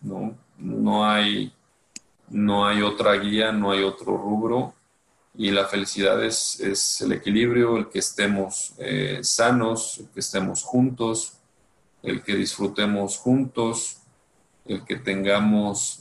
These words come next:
eh, estos procesos de crecimiento familiar juntos. Entonces, para mí, para mí eso es, es el éxito, tal cual. Eh,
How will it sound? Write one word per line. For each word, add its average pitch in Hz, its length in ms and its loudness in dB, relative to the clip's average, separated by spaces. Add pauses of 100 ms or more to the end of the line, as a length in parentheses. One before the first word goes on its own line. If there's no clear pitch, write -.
eh, 101 200 -4
estos 104 240 -4
procesos 107 600 -2
de 98 120 -2
crecimiento 101 640 -2
familiar 101 480 -2
juntos. 120 760 -4 (520)
Entonces, 104 520 -2
para 98 280 2
mí, 110 600 -2
para 101 220 0
mí 104 240 2
eso 107 320 -2
es, - 560 -4 (720)
es - 500 -2
el 110 120 2
éxito, 127 380 -6 (120)
tal 113 200 -4
cual. - 260 0 (200)
Eh, 98 460 -4